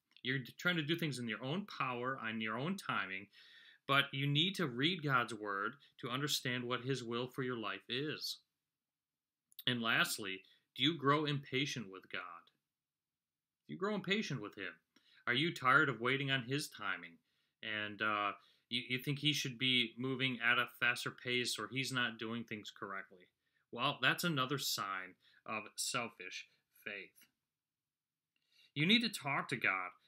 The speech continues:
about any selfishness that you see in your lives. Any of these things that pop up,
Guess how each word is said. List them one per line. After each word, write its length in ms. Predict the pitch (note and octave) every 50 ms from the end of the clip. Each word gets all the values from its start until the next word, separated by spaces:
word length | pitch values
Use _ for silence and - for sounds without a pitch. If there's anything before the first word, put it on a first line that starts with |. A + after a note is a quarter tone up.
| _ -
about 320 | C3 A#2+ C#3+ C#3 C3+ -
any 180 | C3 C3+ C#3 B2+
selfishness 840 | - - - - C3+ C#3 C#3+ C#3+ - C#3+ C#3 - - A2 G2+ - - -
that 180 | A2+ G#2+ -
you 80 | - A#2+
see 500 | - - - - C#3+ C#3+ A#2+ G2+ F#2+ - _ _ _ _ -
in 140 | A#2+ A#2 A2+
your 180 | A2 G#2+ G2+
lives. 520 | G2+ G#2+ A2 G#2+ G2+ F#2+ F2+ - - - - - _ - - - -
Any 140 | C3+ E3
of 100 | G3 F3
these 200 | F3 G3+ F#3 -
things 260 | - F3+ F3+ F3+ E3 C#3
that 180 | C#3 A#2+ - -
pop 260 | C#3+ C#3+ C3+ C3+ -
up, 220 | C#3 B2+ A2+ -